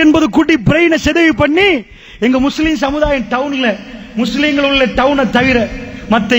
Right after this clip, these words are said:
எல்லா டவுன்லயும் ஒரு ஸ்பெஷல் இருக்கு. எங்க மக்கள் உள்ள டவுன்ல பள்ளியை பாப்பீங்க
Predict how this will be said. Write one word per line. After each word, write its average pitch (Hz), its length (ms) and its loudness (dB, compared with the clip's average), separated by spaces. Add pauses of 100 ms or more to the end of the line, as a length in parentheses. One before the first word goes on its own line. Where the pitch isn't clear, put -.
(100)
எல்லா 294 220 4 (200)
டவுன்லயும் 294 320 4
ஒரு 247 100 -2
ஸ்பெஷல் 247 340 0
இருக்கு. 185 200 -2 (640)
எங்க 262 200 6 (120)
மக்கள் 294 300 2
உள்ள 277 120 4 (160)
டவுன்ல 294 240 4 (140)
பள்ளியை 277 360 2
பாப்பீங்க 233 300 2